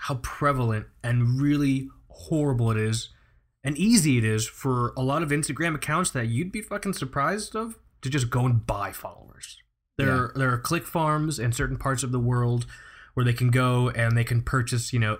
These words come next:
Speaker 1: eight thousand clicks a month or two, ten thousand new followers a month, so on and so forth. Instagram's doing their best to crack down on it, um, but obviously they're never going to stem the flow of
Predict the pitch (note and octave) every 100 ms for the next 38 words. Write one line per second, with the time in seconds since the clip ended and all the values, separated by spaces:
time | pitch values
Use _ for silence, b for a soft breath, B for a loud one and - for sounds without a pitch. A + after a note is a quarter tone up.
0 | C#3 C3 C3 B2 A#2+ A#2 - A#2+ - A#2
1 | A#2 A#2 A2+ - B2+ A#2 A2+ A2 - C#3
2 | C3+ C#3+ C3 C3+ B2 A#2+ B2 A#2+ A#2+ A#2
3 | A#2 A#2 A2+ A#2 A#2 - B2 A#2 A2+ -
4 | A2 A2 A2 A2 D#3 E3 F3 G3 F#3 -
5 | C#3+ D3 B2+ A#2+ A#2 - A#2+ B2+ A#2 -
6 | G#2 A2 D#3+ - b b B2 B2+ B2 F3
7 | G#3 - B B B B - A2+ A2 A2+
8 | A2 - C#3+ A#2+ A#2+ A#2+ B2+ A#2+ A#2+ A#2+
9 | A#2 A#2 A#2 A2 - - A#2 A2+ A2+ A#2+
10 | A2+ - A2+ A2 A2 A2 G#2+ G#2+ -